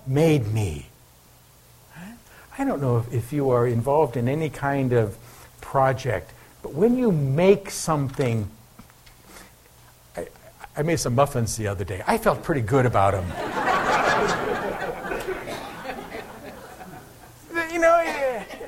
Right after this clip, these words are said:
it's not much. But we take joy and delight in those things which you make,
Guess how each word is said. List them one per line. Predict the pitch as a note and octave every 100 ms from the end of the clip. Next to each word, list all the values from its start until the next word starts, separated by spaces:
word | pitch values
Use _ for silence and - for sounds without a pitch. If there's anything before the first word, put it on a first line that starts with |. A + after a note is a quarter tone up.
| -
it's | C4 D#4
not | C4 A#3 G3+
much. | F3+ B3 D4+ - - - - G#3+ - - - G4+ G4+ G#4+ G4+ F4+ - - - - - - - - - - -
But | C#4 B3
we | C#4+ C#4+
take | C#4+ C4 C4+ F3+
joy | - B3 C4 C4 C4+
and | A3+
delight | G3+ A3 G#3+ A#3 A3
in | G#3+ F#3+
those | A3+ A#3 A3+
things | A#3 A#3 A3
which | F#3 A3 -
you | G#3 G#3
make, | F#3+ A#3+ C4 A3 D3